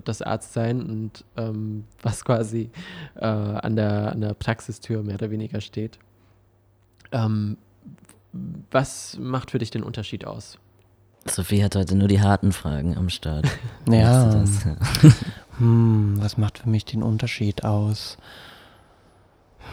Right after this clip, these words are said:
Speaker 3: Das ist eine echt, das ist schwierig zu beantworten. Hm, denn in dem Moment, wo ich so versuche, auf die Unterschiede einzugehen,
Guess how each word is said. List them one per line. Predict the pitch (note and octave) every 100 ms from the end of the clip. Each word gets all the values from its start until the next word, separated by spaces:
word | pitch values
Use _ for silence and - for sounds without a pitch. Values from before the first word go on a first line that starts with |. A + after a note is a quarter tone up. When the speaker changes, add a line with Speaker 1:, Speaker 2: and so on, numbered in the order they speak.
| - - - - - - - -
Speaker 3:
Das | A#2+
ist |
eine | A2+ A#2+ A#2
echt, | B2+ A#2 - - - - -
das | C3
ist | B2+ A#2+ - -
schwierig | C3 C3 B2 A#2+ -
zu | -
beantworten. | - B2 A2+ - A2+ G#2 - G#2+ G#2 G2+ G#2 - -
Hm, | A#2 A2+ A2 A2 A2 - - -
denn | A2+ A2 A2 A2 A2 - - - -
in | B2
dem | A2 A#2+
Moment, | C3+ B2+ B2 B2+ B2+ -
wo | A2+ A#2 A#2+ A#2+
ich | C3 A2+ - - -
so | - B2 A2+ A2 A2 - - - - -
versuche, | A2+ G2 A#2+ A#2 A2+ A2+
auf | A#2 -
die | A2+ -
Unterschiede | C3 D3 D#3 - D3+ D3 C#3+
einzugehen, | C3+ C#3 - B2+ B2+ C3 C3+ C#3